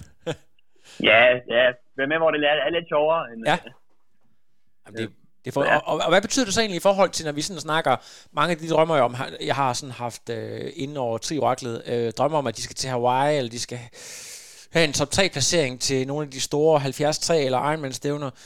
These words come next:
Speaker 1: Øh, når, når man så, du ved, går op og, og kører elite, så er det jo noget, man vælger lidt fra, så vil det være vigtigere for dig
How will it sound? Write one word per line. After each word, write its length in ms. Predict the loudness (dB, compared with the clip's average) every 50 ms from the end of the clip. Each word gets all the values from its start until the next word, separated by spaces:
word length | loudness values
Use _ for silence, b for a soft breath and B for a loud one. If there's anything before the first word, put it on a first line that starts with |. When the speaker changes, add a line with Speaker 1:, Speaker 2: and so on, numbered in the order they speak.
| B B B B -4
Speaker 1:
Øh, 160 | -2 0 0 0 -2 -2 -4 -8
når, 100 | -10 -6 -4
når 80 | -4 -2
man 160 | -2 -2 0
så, 140 | 2 2 2 2 0 -6 -10 -6
du 40 | -2
ved, 140 | 0 0 2
går 100 | 4 4
op 80 | 4 4
og, 120 | 2 0 0
og 120 | -4 -4
kører 180 | -2 -2 0 0
elite, 340 | -2 -2 -4 -6 -4 -2 -2
så 80 | -2
er 40 | 0
det 100 | 0 0
jo 60 | 0
noget, 180 | 0 0 -2 -2
man 200 | -4 -6 -4 -2
vælger 180 | 0 2 2
lidt 180 | 0 0 -4 -2 0
fra, 260 | 0 2 2 0 -2
så 120 | -4 -4
vil 200 | -4 -6 -6 -4
det 100 | -2 0
være 140 | 2 2 0
vigtigere 300 | 0 -2 -2 -4 -4 -2
for 140 | -2 -2 0
dig 240 | 2 4 4 4